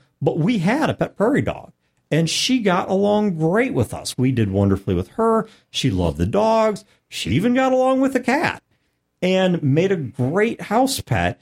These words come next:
And I think prairie dogs in general, and there are a lot of people out there that would agree with me that say prairie dogs make a great pet. Another one that gets a surprising amount of flack, though not here in Missouri,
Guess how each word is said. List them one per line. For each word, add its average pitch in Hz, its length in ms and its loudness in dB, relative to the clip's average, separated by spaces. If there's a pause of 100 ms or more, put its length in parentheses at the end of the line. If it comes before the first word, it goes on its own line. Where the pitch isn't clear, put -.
(240)
And 156 140 2
I 220 200 0
think 196 300 -2
prairie 160 300 0
dogs 123 320 0
in 120 180 2
general, 123 480 0
and 127 120 2
there 139 100 2
are 120 40 2
a 110 60 2
lot 107 320 0
of - 80 -2
people 151 260 0
out 135 140 0
there 123 100 2
that 113 140 2
would 110 100 -2
agree 147 220 0
with 165 200 0
me 95 140 0
that 131 140 0
say 143 180 -2
prairie 143 300 0
dogs 101 280 0
make 120 180 2
a - 60 -4
great 165 520 -2
pet. - 280 -4 (300)
Another 220 420 2
one 143 260 2
that 135 80 0
gets 131 260 0
a 127 60 2
surprising 165 680 0
amount 113 260 2
of - 60 -6
flack, 151 500 0
though 123 120 2
not 120 340 0
here 101 160 4
in 87 80 2
Missouri, 87 640 0